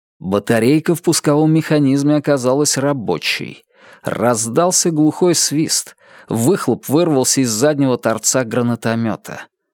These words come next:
Разбитое стекло вылетело на улицу, и не успели братья вдохнуть, как фасад управления шерифа взорвался.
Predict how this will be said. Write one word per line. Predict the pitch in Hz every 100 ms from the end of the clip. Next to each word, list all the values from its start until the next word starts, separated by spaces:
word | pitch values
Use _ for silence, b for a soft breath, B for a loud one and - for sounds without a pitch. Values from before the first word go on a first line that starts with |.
| _ _ -
Разбитое | - 98 107 104 185 208 190
стекло | - 170 151 175 180
вылетело | 147 151 131 131 127
на | 120 113
улицу, | 175 170 156 -
и | 156 160
не | 180
успели | 190 - - - - 220
братья | 202 202 202 190 180
вдохнуть, | 147 135 156 - - 139 143 - - B B B
как | 135 -
фасад | - 135 - - 196 185
управления | 160 165 151 143 143 135
шерифа | - 120 113 127 127
взорвался. | 113 104 110 113 104 110 95 - - -